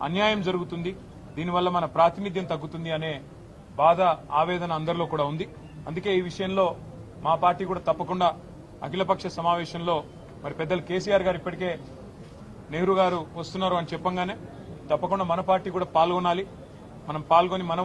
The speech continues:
వాదన కూడా వినిపించాలి, తెలంగాణ తరఫున కూడా గట్టిగా మన వాయిస్ కూడా వినిపించాలని చెప్పి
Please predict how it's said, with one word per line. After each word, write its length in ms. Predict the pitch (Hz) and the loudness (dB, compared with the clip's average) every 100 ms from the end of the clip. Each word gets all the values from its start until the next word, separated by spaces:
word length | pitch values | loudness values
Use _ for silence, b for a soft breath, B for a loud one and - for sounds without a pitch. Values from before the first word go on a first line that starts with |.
| 185 | 2
వాదన 220 | 185 175 175 | 2 -2 -2
కూడా 120 | 160 | -4
వినిపించాలి, 480 | 165 165 160 165 175 160 | -4 -8 0 0 0 -2
తెలంగాణ 300 | 160 175 170 165 | -2 0 -2 -2
తరఫున 200 | 151 160 160 | -4 -2 2
కూడా 120 | 160 - - - - 151 | 2 0 -12 -16 -8 -6
గట్టిగా 280 | 156 190 185 - - - | -2 4 4 4 -6 -6
మన 80 | 151 160 | 2 6
వాయిస్ 200 | 170 175 175 | 6 4 -4
కూడా 100 | 156 | -2
వినిపించాలని 520 | 160 170 151 160 151 147 | -4 -8 -2 -2 -2 -6
చెప్పి 200 | 160 | -6